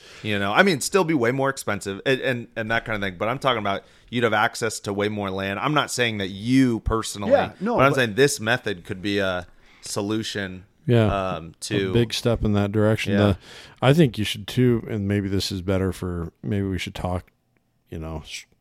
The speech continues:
Speaker 3: strategy on this off the air, but, but I think there's, we've talked with a lot of different land managers on this podcast,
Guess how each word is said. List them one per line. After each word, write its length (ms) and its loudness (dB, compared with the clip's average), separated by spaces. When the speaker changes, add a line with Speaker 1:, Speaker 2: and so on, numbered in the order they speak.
Speaker 3:
strategy 720 -4
on 200 -6
this 280 -8
off 260 -8
the 100 -10
air, 180 -8
but, 240 -8
but 140 0
I 20 2
think 300 -2
there's, 400 -6
we've 340 -6
talked 260 -2
with 100 -6
a 40 0
lot 300 0
of 80 -2
different 280 -6
land 320 -6
managers 760 -10
on 180 -6
this 160 -6
podcast, 760 -6